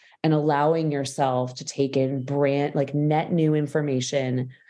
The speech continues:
and think about it in completely new ways. And that, to me, is the birth of a create, like, a, a completely new wave of creativity for yourself that is transformative,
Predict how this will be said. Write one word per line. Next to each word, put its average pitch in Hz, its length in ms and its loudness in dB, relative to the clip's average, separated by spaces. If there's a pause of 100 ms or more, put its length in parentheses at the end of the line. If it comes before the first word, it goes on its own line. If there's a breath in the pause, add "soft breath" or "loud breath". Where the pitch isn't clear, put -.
(180 loud breath)
and 151 200 0
think 156 180 0
about 139 240 0
it 139 100 0
in 147 100 -4
completely 156 640 0
new 143 180 2
ways. 120 600 0 (340 soft breath)
And 151 180 2
that, 143 200 -2
to 135 120 -4
me, 147 640 0
is 135 120 -2
the 147 80 0
birth 139 440 0
of 139 80 -2
a 131 60 0
create, 139 380 -4
like, 139 200 -2
a, 131 140 -4 (540 soft breath)
a 151 40 -10
completely 196 680 0
new 170 240 2
wave 147 300 2
of 131 100 -2
creativity 123 840 -2 (300)
for 151 100 -2
yourself - 640 -8 (800)
that 147 160 0
is 135 240 -2
transformative, 151 1120 0